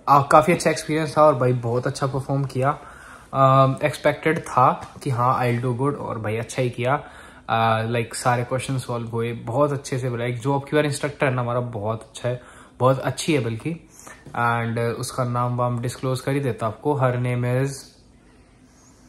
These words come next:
एक्स, <laughs> ठीक है।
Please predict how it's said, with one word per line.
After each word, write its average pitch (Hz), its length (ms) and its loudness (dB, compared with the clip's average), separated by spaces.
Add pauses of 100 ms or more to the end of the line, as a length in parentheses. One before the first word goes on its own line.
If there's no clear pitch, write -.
(580)
एक्स, - 500 -6 (240)
<laughs> 143 560 2
ठीक 131 140 0
है। 131 140 0